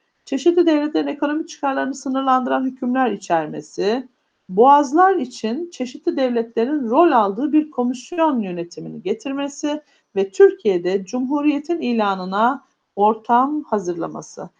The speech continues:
Bakın, bunlardan dört şık, e, dış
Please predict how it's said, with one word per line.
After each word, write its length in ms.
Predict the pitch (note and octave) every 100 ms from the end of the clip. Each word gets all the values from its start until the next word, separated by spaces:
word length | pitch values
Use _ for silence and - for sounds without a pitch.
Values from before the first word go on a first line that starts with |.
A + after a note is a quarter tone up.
| _ _
Bakın, 400 | F4+ F4 A3 F#3+
bunlardan 800 | G#3 C#4+ D#4 D4+ C#4 D4+ D#4 D#4+ _ F#3+
dört 260 | G#3+ F#4 A4
şık, 480 | - - F#3 - _ _ _ _ _ -
e, 360 | F3+ F3 F3 F3 E3+
dış 340 | D#4 G4 -